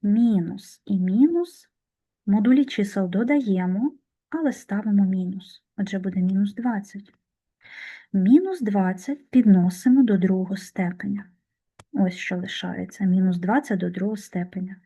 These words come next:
Парний степінь мінус скасовує. Отже, буде результат додатний. І двадцять множу на двадцять буде чотириста.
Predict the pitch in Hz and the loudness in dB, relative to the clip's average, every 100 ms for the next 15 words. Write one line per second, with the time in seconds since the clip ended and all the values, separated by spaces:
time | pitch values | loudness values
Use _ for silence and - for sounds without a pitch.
0 | - - - - - _ 202 202 277 339 | -20 -18 -14 -14 -14 _ 0 4 4 4
1 | 339 339 - 214 208 202 214 208 202 - | 2 0 -4 -2 0 -2 -4 -6 -8 -4
2 | 190 190 202 262 285 285 - - - 254 | 2 4 4 4 4 0 -6 -12 -6 -6
3 | - - 269 233 175 170 196 - _ _ | -6 -4 0 0 -2 -4 -10 -18 _ _
4 | _ _ - - - - 202 190 196 190 | _ _ -20 -20 -16 -4 -2 0 0 2
5 | 190 196 190 185 - - 208 196 190 185 | 2 2 2 0 -4 -4 2 2 2 -4
6 | - 190 175 196 190 175 165 175 - 208 | -4 -6 -2 -2 0 -2 -6 -10 -2 2
7 | 311 - _ _ - 254 220 254 240 180 | 0 -2 _ _ 0 2 2 2 2 0
8 | - 180 190 190 180 180 180 233 277 359 | -4 -2 0 2 0 0 -2 -2 -2 -2
9 | 381 - 302 - - - - 202 240 269 | -4 -8 -8 -10 -18 -18 -6 -2 0 0
10 | 262 269 269 247 185 - - 202 | -2 -6 0 0 0 -6 -14 -16